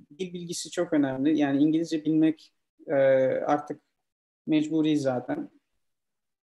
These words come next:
Bu konuda bir eksiklik varsa çok bir şey yapamayız. Onun dışında, e, tabii ki C V'ye bakmak isteyeceğiz. Yani o not ortalamanız nasıldır?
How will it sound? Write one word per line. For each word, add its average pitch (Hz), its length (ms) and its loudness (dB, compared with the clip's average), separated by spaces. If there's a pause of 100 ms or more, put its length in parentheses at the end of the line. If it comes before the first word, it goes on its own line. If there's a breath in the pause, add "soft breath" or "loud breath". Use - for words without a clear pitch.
(140)
Bu 185 100 -12
konuda 185 420 0
bir 185 80 6
eksiklik 180 460 -2
varsa 185 320 2
çok 175 220 -4
bir 160 60 -10
şey 196 200 2
yapamayız. 143 500 -2
Onun 170 240 2
dışında, 170 760 2
e, 156 40 2 (1300)
tabii 185 320 -2
ki 156 320 -4
C - 200 -6
V'ye 170 520 2
bakmak 143 380 0
isteyeceğiz. - 760 -6 (280)
Yani 139 460 -4
o 143 180 -2
not 156 200 0
ortalamanız 143 720 0
nasıldır? 135 480 -8